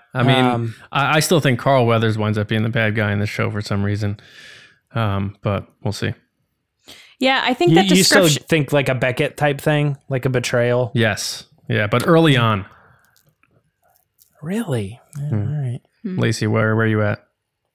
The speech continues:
Speaker 3: No, I was just gonna say that he just reminds me of, uh, Kingpin in Daredevil, where it's like at the beginning you feel for him and you're like, "Oh, this guy can't be the bad guy." And then he
Speaker 1: Mm-hmm.
Speaker 3: just snaps and loses it. And then you're like, "Oh, he's bad, bad."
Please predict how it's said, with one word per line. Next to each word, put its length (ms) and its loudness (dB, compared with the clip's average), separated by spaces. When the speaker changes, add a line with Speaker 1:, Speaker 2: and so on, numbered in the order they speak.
Speaker 3:
No, 120 4
I 140 2
was 140 0
just 160 -2
gonna 120 0
say 340 2
that 340 0
he 240 -6
just 220 -2
reminds 480 0
me 180 -2
of, 360 -2
uh, 340 0
Kingpin 680 0
in 220 -2
Daredevil, 760 -2
where 160 0
it's 160 -4
like 160 0
at 80 -8
the 60 -2
beginning 520 -2
you 100 -2
feel 260 0
for 380 0
him 140 -2
and 180 -2
you're 140 -2
like, 240 -4
"Oh, 220 0
this 180 -8
guy 160 -2
can't 320 -6
be 60 -2
the 120 -8
bad 300 -10
guy." 220 -4
And 240 0
then 120 2
he 80 2
Speaker 1:
Mm-hmm. 80 4
Speaker 3:
just 260 0
snaps 640 -4
and 220 -2
loses 360 -2
it. 320 -2
And 120 -2
then 100 0
you're 120 -2
like, 140 0
"Oh, 220 2
he's 540 0
bad, 520 -2
bad." 400 -4